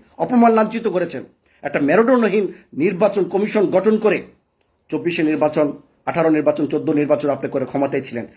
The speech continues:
কত বড় ন-, নির্লজ্জ বেহায়া একটা ক্ষমতা লোভ হলে এরকম কাজ করতে পারে?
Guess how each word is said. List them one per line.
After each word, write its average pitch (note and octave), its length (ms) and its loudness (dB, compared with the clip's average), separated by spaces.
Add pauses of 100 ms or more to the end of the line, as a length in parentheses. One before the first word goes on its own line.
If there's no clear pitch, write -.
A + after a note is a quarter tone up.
(180)
কত A#3+ 180 2
বড় G#3 160 4
ন-, E3 220 0
নির্লজ্জ E3+ 540 0
বেহায়া D#3+ 580 -2 (220)
একটা B2+ 200 -6
ক্ষমতা A3 520 0
লোভ D#3+ 200 0
হলে D#3 140 2
এরকম C#3+ 240 -4
কাজ - 200 -10
করতে C#3 260 -6
পারে? G2 180 -8